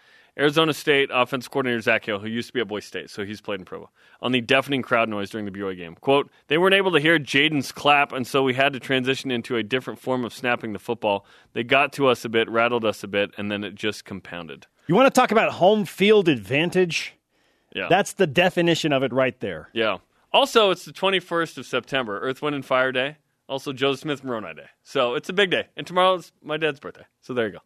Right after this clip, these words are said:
Speaker 2: I learned something about you, uh, pre-show. Earth, Wind, and Fire played a large role in your childhood.
Speaker 1: Oh, yeah, dude. Uh, tw-, yeah, yeah.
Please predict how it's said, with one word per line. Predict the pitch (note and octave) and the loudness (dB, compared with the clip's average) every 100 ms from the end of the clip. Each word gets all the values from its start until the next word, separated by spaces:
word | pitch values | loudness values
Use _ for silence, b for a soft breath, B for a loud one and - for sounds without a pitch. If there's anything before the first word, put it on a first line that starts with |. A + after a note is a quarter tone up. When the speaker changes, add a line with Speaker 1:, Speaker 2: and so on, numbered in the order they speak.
| _ | _
Speaker 2:
I | C3+ | 0
learned | F3 G#3 | 2 2
something | - C3+ C3 | 2 0 0
about | A#2+ A2+ A2 | 0 0 0
you, | A#2+ A#2+ A#2 | -2 0 0
uh, | A2+ | 0
pre-show. | - C3 A#2 B2+ G#2 F#2 - _ _ _ - | -2 -4 -2 -2 -2 -4 -10 _ _ _ 2
Earth, | F3 - | 2 2
Wind, | E3+ E3 | 0 0
and | D3+ | -2
Fire | E3+ E3+ A#2 | 0 0 0
played | A#2+ - B2+ | -2 -2 -2
a | |
large | B2 B2+ C#3 A#2 | 0 -2 -2 0
role | C#3+ C3 | 2 2
in | B2 | 0
your | A#2+ | -4
childhood. | - C#3 C3+ A2 G2 F2 | -4 -6 -6 -8 -4 2
Speaker 1:
Oh, | A#3+ | 4
yeah, | B3+ A3 G#3+ | 6 4 4
dude. | F3 F#3+ - | 4 2 0
Uh, | D#3+ E3+ E3+ E3 E3 D#3+ | 0 4 4 4 2 0
tw-, | - D#3 | -10 -6
yeah, | D3+ G3 E3+ - _ | 2 2 2 -2 _
yeah. | B2 C#3 A2 | 2 4 2